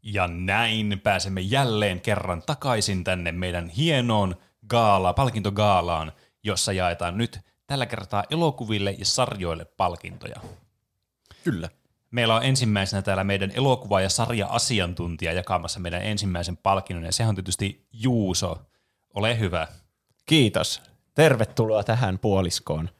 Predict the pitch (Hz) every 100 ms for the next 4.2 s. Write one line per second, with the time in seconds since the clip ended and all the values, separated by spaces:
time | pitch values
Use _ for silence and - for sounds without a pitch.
0 | _ _ 120 - 123 131 117 120 110 127
1 | 120 113 107 - 110 104 - _ _ _
2 | _ _ _ _ _ _ 165 175 160 139
3 | 143 165 135 117 113 110 - 110 - 110
4 | 110